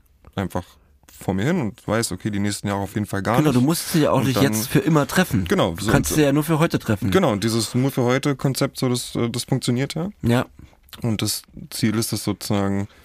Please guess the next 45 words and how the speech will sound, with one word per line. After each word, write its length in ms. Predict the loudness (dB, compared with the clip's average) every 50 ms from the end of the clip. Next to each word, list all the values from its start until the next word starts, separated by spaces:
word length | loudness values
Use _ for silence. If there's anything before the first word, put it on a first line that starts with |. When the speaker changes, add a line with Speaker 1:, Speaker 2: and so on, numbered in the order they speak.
| -20 -20 -20 -20 _
Speaker 1:
wenn's 240 | -4 -4 -4 -4 -2
geht, 260 | 0 0 0 0 -2 -10 -20 -20 _ _ _
bis 260 | -4 -4 -4 -4 -4 -4
<laughs> 240 | -6 -4 -2 -2 -2
in 80 | 0 0
den 120 | 0 0 0
Tod 320 | 0 0 -2 -2 -4 -4
einfach 240 | -4 -4 -4 -6 -12 -18 -18 -20 -20 -18
vor 160 | -4 -2 0
mir 80 | 2 2
herzuschieben 680 | 0 0 0 -2 -4 -4 -4 -4 -4 -4 -4 -6 -8 -8
und 200 | -8 -8 -4 -2
eben 500 | -2 -2 0 -2 -2 -4 -4 -6 -8 -10 -10 -6 -4
nie 200 | 0 0 0 2
dahin 220 | 0 0 0 -2
zu 120 | -4 -6
kommen, 340 | -4 -2 -2 0 -2 -2 -2 -2
dass, 300 | 0 0 0 0 0 -2
Speaker 2:
Ja. 160 | -2 -2 -2
Speaker 1:
äh, 40 | -2
dass 120 | -4 0
ich 60 | 0
Speaker 2:
Dass 100 | 0 2
Speaker 1:
da 60 | 2
Speaker 2:
du 60 | 4 4
der 100 | 4 4
Speaker 1:
überhaupt 60 | 4
Speaker 2:
Meinung 180 | 4 4 2 2
Speaker 1:
großartig 220 | 2 2 2 2 0
Speaker 2:
bist. 100 | 0 0
Speaker 1:
nachdenke 500 | 2 2 0 0 0 -2 -4 -2 -2 -2
oder 140 | 2 4 4
Speaker 2:
Genau, 120 | 4 4 4
Speaker 1:
dass 80 | 2
ich 40 | 2
da 60 | 2 2
Speaker 2:
genau, 80 | 2 2 2
Speaker 1:
irgendwas 60 | 2
Speaker 2:
ja. 60 | 2 0
Speaker 1:
schaffe. 240 | 0 0 -2 -4 -4 -8 -18 -20 -20 -20 -4 -2
Speaker 2:
Ja. 180 | 0 0 0 0 0 0
Speaker 1:
Ähm, 360 | 0 0 0 0 0 -2 -2 0
aber 360 | 0 2 2 2 2 2 0
ich, 200 | -2 -4 -8 -12 -14 _ -8
äh, 100 | -6 -6